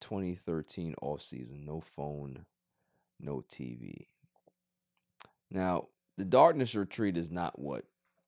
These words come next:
it's not what gets me. Like, people are starting to do that more often now. What makes me laugh is that he literally went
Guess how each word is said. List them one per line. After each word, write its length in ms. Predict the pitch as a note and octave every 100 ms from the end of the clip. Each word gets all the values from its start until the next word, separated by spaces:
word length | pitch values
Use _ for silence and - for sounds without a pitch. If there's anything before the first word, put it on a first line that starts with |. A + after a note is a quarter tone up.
| _ _ _ _ _ _ _
it's 120 | -
not 140 | G2 F#2+
what 180 | D#2 C#2+
gets 260 | D#2+ -
me. 220 | B1+ - -
Like, 220 | D2 C#2 -
people 300 | F2+ E2 D2+
are 40 | C#2+
starting 320 | - D2 -
to 100 | C#2+
do 160 | C#2 C2+
that 180 | D#2+ - G1+ -
more 240 | - C#2 B1+
often 340 | C2 - C2
now. 260 | C#2+ A1 A1 _ _ _ _ _ _ _ _ _ _ _ _ _ _ _ _ _
What 200 | F2+ F2
makes 360 | E2+ G2+ A#2 G2+
me 180 | F2+
laugh 600 | E2+ F#2 G2+ E2+ C#2+ - - _ _ _ _ _
is 200 | F2 F2+
that 160 | E2 D#2+
he 240 | F2+ F#2+
literally 540 | F2+ F#2 G#2 G2+ F#2+ F2+
went 420 | D#2+ E2 F2+